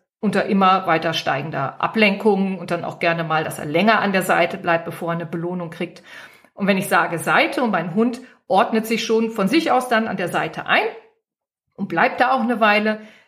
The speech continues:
dann baue ich dieses Stopp mit dazu. Das heißt, ähm, ist an meiner Seite und ihn statt dann zu belohnen, mache ich erst, erst mal einen kleineren, später einen größeren Schritt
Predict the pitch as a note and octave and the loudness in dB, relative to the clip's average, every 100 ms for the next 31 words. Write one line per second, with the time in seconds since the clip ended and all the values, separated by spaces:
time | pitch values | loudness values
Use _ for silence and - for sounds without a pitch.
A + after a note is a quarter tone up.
0 | _ - G3+ A3 G3 G3+ G#3 G3 F#3 G#3 | _ 0 2 2 2 2 0 -2 -2 -2
1 | - - - C4 - - - _ _ G3+ | -6 -14 -2 0 0 -4 -14 _ _ -6
2 | F#3+ E3+ - F#3 E3 C#3+ F#3+ G3 G3 - | -4 -4 -4 -4 -4 -2 2 2 0 -4
3 | G3+ F3+ F3+ - - D#3+ D#3+ D#3+ G3+ E4+ | -2 -2 -6 -10 -8 -8 -6 2 2 4
4 | - G4 - _ _ _ _ _ _ - | 2 0 -4 _ _ _ _ _ _ -4
5 | G3 G3+ G3 G#3+ F#3+ F3 E3 E3+ E3 F3+ | -2 0 0 0 0 -2 -4 -6 -2 2
6 | A#3 C4 G#3 F3 - G3 G#3+ - - _ | 4 4 2 0 -2 -2 -2 -4 -16 _
7 | _ _ - - - - - F#3 B3 B3 | _ _ -2 -2 -6 -6 0 2 2 2
8 | B3 B3 B3 - - - E3 D#3+ D3 E3 | 0 -2 -6 -14 -16 -4 -4 -2 -6 2
9 | G3+ C4+ - A#3 A3 - A#3 A#3 | 2 2 2 2 2 0 0 0